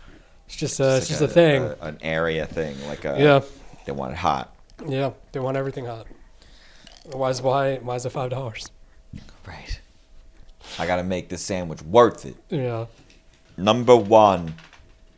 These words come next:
Speaker 2: So?
Speaker 1: To be fair, though, not in defense of that place, 'cause I don't get sandwiches from there. But the other place I sent you to that's, like, around the corner,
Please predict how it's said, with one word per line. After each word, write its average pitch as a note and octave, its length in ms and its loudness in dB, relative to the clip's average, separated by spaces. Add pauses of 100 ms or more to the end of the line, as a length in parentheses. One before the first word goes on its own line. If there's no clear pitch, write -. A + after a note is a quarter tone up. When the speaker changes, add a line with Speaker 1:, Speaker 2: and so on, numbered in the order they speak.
(220)
Speaker 2:
So? G#2+ 480 2 (880)
Speaker 1:
To F3+ 100 -2
be G#3 120 2
fair, F3 280 10
though, G3 380 8 (300)
not F#3 360 8
in F#3 120 2
defense D#3+ 420 4
of B2+ 240 -4
that C3 420 2
place, F3+ 300 4
'cause C#3+ 140 -4
I C3 80 0
don't C3 120 -2
get C3 320 -2
sandwiches D#3 440 -4
from E3 140 -6
there. E3+ 240 0 (680)
But D3+ 160 0
the C#3+ 220 6
other D3 220 8
place E3+ 260 6
I F3 100 10
sent E3 200 6
you F3 80 2
to E3+ 120 2
that's, D3+ 160 4
like, B2+ 100 -2
around B2 260 2
the B2+ 100 -2
corner, D3+ 440 0